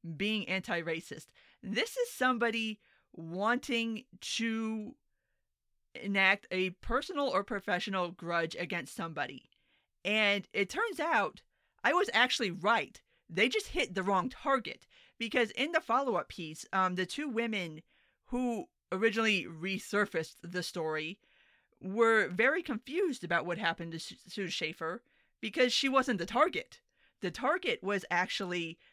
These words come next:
the man who was hosting the Halloween party. He was the one that was supposed to be canceled for this. So I was like,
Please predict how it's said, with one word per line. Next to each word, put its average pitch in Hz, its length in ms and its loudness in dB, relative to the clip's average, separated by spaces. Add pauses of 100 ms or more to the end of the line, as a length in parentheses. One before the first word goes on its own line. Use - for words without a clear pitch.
(100)
the 185 80 -4
man 190 300 4
who - 100 -2
was 175 180 -2 (200)
hosting 220 720 0 (760)
the 190 140 0
Halloween 180 500 4
party. 160 460 -2 (180)
He 311 280 -4
was 302 260 4
the 214 100 2
one 185 220 2
that 175 140 2
was 180 120 -4
supposed 185 260 -2
to 175 60 -4
be 165 120 -4
canceled 165 440 -6
for 180 140 -6
this. 165 200 -2
So 220 120 4
I 208 40 8
was 202 120 6
like, 208 220 4